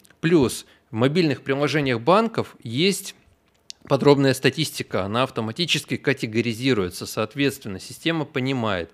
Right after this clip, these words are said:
что, к примеру, в этом месяце вы про-, потратили на продукты питания столько, на топливо столько, на общественный транспорт там столько и так далее. Это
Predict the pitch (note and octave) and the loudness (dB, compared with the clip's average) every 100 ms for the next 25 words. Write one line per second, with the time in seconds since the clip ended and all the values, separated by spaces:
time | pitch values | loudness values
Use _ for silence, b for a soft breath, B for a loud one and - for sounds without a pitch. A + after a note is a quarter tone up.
0 | B B B B - - - G2+ F2 F#2 | B B B B -8 -6 -2 -2 -2 -6
1 | - - - - A2+ A2+ G#2 F2+ F2 F2+ | -14 -16 -14 -4 -2 0 0 0 -2 0
2 | F3+ F3 A2 D#3 D#3+ B2+ A#2+ A#2+ D3+ A#2 | 0 0 0 -2 -2 -4 -2 -4 -2 0
3 | A2+ A#2+ A2+ B2+ A#2 A2 G2 F#2+ - G#2 | 0 -2 -4 0 -2 -2 -8 -8 -8 -8
4 | - F#2+ G#2+ B2 C#3+ F3 - G#3 G#3 - | -8 -12 -4 -2 0 -2 0 2 0 0
5 | C#3+ A#2+ - A2+ A#2 A2+ D3+ - - G#3 | -4 -4 -2 -4 -2 -2 -2 -2 4 4
6 | F#3 F3+ E3 B B B A#2+ A2+ A2+ G2+ | 4 -4 -6 B B B -2 0 2 2
7 | F#2+ - A#2+ A#2+ A2+ B2+ A#2+ - A2+ - | 0 -2 -2 -2 -2 0 0 -2 -10 -6
8 | B2 - G3 F#3 - B2+ B2+ C3 A#2+ G2+ | -6 2 4 4 2 -2 0 -2 0 0
9 | E2+ E2 B B D3+ D#3+ D3 B2+ | 0 -8 B B -2 2 2 0